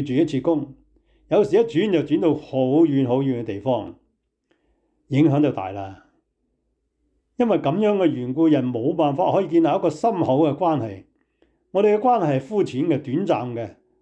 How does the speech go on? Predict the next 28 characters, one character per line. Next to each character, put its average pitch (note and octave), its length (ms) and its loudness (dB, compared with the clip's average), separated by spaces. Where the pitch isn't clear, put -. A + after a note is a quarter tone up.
唔 C#3+ 80 -6
係 B2+ 160 0
深 D3 280 0
遠 G2+ 220 -8
嘅。 E2+ 60 -20
再 E3 140 2
加 G#3+ 180 2
上 E3 380 0
近 D#3+ 200 2
代 D#3 120 2
人 B2+ 220 -2
重 D3 180 0
視 C#3+ 460 -2
私 - 200 -10
隱 C#3 240 2
權 G#2+ 220 -6
嘛， C3 220 -12
乜 B3 160 0
嘢 D#3+ 160 4
都 G3+ 180 2
講 F3 140 2
私 A3 140 -8
隱， F3 340 0
太 G3+ 240 2
太 A3+ 180 2
同 D#3+ 180 0
丈 F3 280 2
夫 G#3+ 420 -2